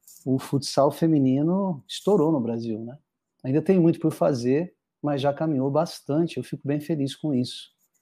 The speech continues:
Porque o futsal não é masculino ou feminino, o futsal é um esporte. E sendo pra, sendo dessa forma, as pessoas têm que ter livre acesso à sua prática.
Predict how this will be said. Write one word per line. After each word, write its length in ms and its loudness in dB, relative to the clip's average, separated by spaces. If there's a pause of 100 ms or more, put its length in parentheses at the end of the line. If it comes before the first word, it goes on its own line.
(720)
Porque 400 2
o 60 6
futsal 440 0
não 160 4
é 320 2 (140)
masculino 640 0
ou 100 2
feminino, 500 0
o 40 -4
futsal 360 -6
é 40 -2
um 60 -2
esporte. 720 -4 (880)
E 120 2
sendo 580 4
pra, 320 2
sendo 300 2
dessa 300 2
forma, 540 -2 (1200)
as 160 -12
pessoas 640 -4
têm 180 -6
que 100 -18
ter 240 -2
livre 380 0
acesso 520 -6
à 60 -6
sua 200 -4
prática. 600 -10